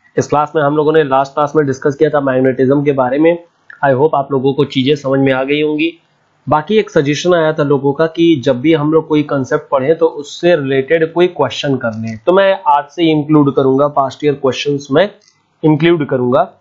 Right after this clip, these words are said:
तो एक काम करेंगे, उसको discuss करेंगे and then, uh, we will try to get the answers of that question। चलिए फिर start करते हैं। हमारा आज का discussion Start करने से पहले again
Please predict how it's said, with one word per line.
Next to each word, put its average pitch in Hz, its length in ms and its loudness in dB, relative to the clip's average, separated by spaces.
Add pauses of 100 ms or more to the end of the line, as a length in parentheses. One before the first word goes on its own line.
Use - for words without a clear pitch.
(560)
तो 180 520 0 (400)
एक 165 160 -2
काम 185 200 0
करेंगे, 170 280 0
उसको 170 180 -2
discuss 156 360 -2
करेंगे 180 360 2
and 139 180 0
then, 175 120 6 (440)
uh, 139 240 4
we 147 60 0
will 160 180 2
try 156 180 0
to 156 80 -4
get 143 220 0
the 143 80 2
answers 139 400 -2
of 127 180 0
that 131 180 -2
question। 117 320 -6 (160)
चलिए 151 200 0
फिर 147 160 -4
start 131 240 -4
करते 127 240 -4
हैं। 127 60 2
हमारा 123 200 0
आज 123 120 -2
का 131 100 2
discussion 135 440 0
Start 147 280 -2
करने 151 180 0
से 143 80 -6
पहले 147 220 0
again 151 280 0